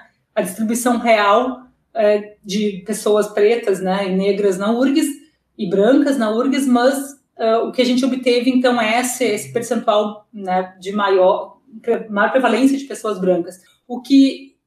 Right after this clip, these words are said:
eu não sei dizer se é representativo, né, porque eu não tenho o valor real da urgs.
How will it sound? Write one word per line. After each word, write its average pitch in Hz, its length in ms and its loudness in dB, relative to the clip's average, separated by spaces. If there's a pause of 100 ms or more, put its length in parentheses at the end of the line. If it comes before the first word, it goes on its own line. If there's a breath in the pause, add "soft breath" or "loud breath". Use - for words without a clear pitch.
eu 254 160 4
não 285 160 4
sei 320 200 0
dizer 277 300 0
se 294 100 -2
é 277 60 2
representativo, 262 880 -2
né, 185 320 -6
porque 226 180 -8
eu 214 60 -2
não 220 140 -4
tenho 214 220 -4
o - 20 -8
valor 208 260 0
real 190 260 0
da 233 80 0
urgs. 180 380 -4